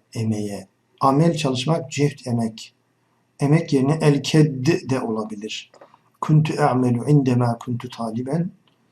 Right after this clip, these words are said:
Ben öğrenciyken çalışıyordum. Semâniye aşrete saaten fil yevm. Günde on sekiz saat. Geriye altı saat kalıyor. Altı saat yani uyku, yemek.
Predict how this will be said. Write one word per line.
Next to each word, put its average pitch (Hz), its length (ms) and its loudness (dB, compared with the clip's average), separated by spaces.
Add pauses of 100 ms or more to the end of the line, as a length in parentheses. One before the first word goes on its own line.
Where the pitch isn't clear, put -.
(440)
Ben 131 140 2
öğrenciyken 131 640 2
çalışıyordum. 123 680 0
Semâniye 123 600 -2
aşrete 113 440 -10
saaten 131 560 -4
fil - 220 -14
yevm. 104 140 -14 (420)
Günde 127 240 0
on 123 160 0
sekiz 117 320 -8
saat. - 480 -14 (1300)
Geriye 135 240 -2
altı 127 300 -8
saat 131 220 -8
kalıyor. 101 360 -12 (2250)
Altı - 360 -8
saat 123 440 -8
yani 110 320 -6 (580)
uyku, 127 380 -2
yemek. 113 760 -4